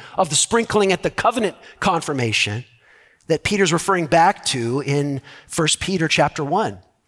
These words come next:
when he says that we are chosen for obedience to Jesus Christ and for sprinkling with his blood.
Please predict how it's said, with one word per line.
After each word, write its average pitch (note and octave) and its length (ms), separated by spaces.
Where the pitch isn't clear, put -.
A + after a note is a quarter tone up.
when D3+ 160
he D3 120
says D#3 480
that - 480
we D#3+ 160
are D#3+ 200
chosen E3+ 420
for F#3 360
obedience E3 580
to E3+ 120
Jesus C3 320
Christ G#2 400
and C#3 100
for - 80
sprinkling C3+ 600
with B2 100
his D3 100
blood. F3+ 320